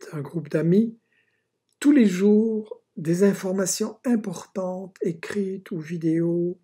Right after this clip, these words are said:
ou des, des, des, des informations très importantes qui ne sont absolument pas dans nos médias. Et donc, il faut absolument qu'on renforce l'investigation pour que nous ayons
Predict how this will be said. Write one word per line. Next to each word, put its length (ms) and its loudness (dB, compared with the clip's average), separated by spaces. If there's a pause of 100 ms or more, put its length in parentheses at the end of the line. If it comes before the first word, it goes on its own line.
(340)
ou 80 -6
des, 120 -6
des, 160 -6 (140)
des, 280 -12 (680)
des 140 -2
informations 440 -4
très 200 -2
importantes 680 -6
qui 100 -8
ne 80 0
sont 300 -10
absolument 680 -4
pas 200 -6
dans 420 -2
nos 140 4
médias. 380 2 (1040)
Et 100 2
donc, 800 6 (1300)
il 120 2
faut 160 2
absolument 840 2 (720)
qu'on 160 2
renforce 560 -2
l'investigation 960 -4 (720)
pour 340 -2
que 120 4
nous 260 4
ayons 560 6